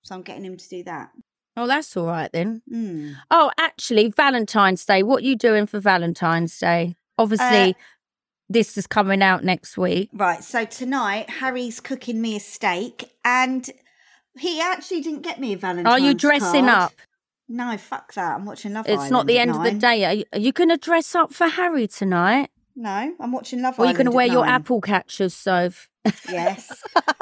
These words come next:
Speaker 1: Well, hey, go on the
Speaker 2: So would I be.
Speaker 1: Bridgets. The Bridget Joneses.
Speaker 2: Go on the Bridget Joneses. Well, this is the only Valentine's present I got, and it's right here.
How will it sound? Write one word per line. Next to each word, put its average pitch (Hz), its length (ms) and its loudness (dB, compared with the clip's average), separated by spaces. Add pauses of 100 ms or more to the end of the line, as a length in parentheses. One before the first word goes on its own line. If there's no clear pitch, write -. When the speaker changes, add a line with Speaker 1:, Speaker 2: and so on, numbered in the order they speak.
(140)
Speaker 1:
Well, 339 260 6 (220)
hey, 349 140 4
go 453 100 0
on 440 260 4
the 427 160 2
Speaker 2:
So - 180 6
would 214 140 6
I - 240 8
be. - 0 - (240)
Speaker 1:
Bridgets. - 200 -12 (200)
The 247 80 -4
Bridget 254 360 -6
Joneses. 233 680 0
Speaker 2:
Go 330 160 6
on 285 100 6
the 269 100 4
Bridget 254 400 2
Joneses. 220 680 2
Well, 254 260 4
this 330 240 0
is 330 140 0
the 294 120 2
only 339 220 2
Valentine's 202 680 -2
present 180 520 -6
I 190 200 2
got, 160 420 -6
and 208 120 -2
it's - 180 -10
right 233 220 0
here. 202 380 -6